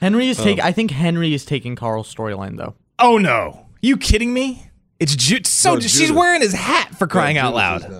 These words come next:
Speaker 2: now.
Speaker 1: Yeah, except around this time in the comics, Carl barely wears the hat anymore. <laughs>
Speaker 2: Okay.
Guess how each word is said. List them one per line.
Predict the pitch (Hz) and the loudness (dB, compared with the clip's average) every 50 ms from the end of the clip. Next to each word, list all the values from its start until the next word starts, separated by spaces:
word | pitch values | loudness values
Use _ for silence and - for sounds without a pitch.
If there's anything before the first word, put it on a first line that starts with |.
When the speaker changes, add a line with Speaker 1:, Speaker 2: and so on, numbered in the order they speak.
| 78 | -18
Speaker 2:
now. | 69 - _ _ _ _ _ _ _ _ _ _ _ - | -20 -20 _ _ _ _ _ _ _ _ _ _ _ -4
Speaker 1:
Yeah, | 180 240 240 214 196 196 196 - - | 0 0 2 2 2 2 0 -2 -2
except | 160 170 - - 185 180 175 170 - - _ _ _ _ _ _ _ _ - | -4 -6 -4 -2 -2 -2 -2 -2 -6 -12 _ _ _ _ _ _ _ _ -4
around | 151 160 170 175 180 185 180 | 0 2 2 2 2 2 0
this | 170 170 160 - | -2 -2 -4 -4
time | - - 165 165 165 | -4 -2 -2 -2 -2
in | 160 | -2
the | 143 139 | -4 -4
comics, | - 165 180 180 170 160 160 - - - - - _ _ _ _ _ _ _ _ _ _ _ _ - - | -2 -2 -2 0 0 -2 -2 -4 -8 -14 -16 -18 _ _ _ _ _ _ _ _ _ _ _ _ -20 -20
Carl | - - 151 143 165 175 170 | -10 -6 -4 -2 -2 -2 -2
barely | 127 131 143 151 151 143 139 131 | -2 -4 -2 -2 -4 -4 -6 -6
wears | 117 113 120 131 143 151 147 - - | -6 -4 -4 -2 -2 -2 -4 -4 -6
the | 127 123 | -6 -6
hat | 117 131 135 151 - - | -4 -2 -2 -4 -4 -6
anymore. | 120 117 113 110 110 107 101 104 117 131 - - - | -8 -8 -8 -6 -6 -4 -2 0 0 0 0 -2 -6
<laughs> | - - - _ _ _ _ _ _ _ _ _ _ _ _ _ - - | -10 -18 -20 _ _ _ _ _ _ _ _ _ _ _ _ _ -8 -6
Speaker 2:
Okay. | 107 202 196 | -6 -6 -6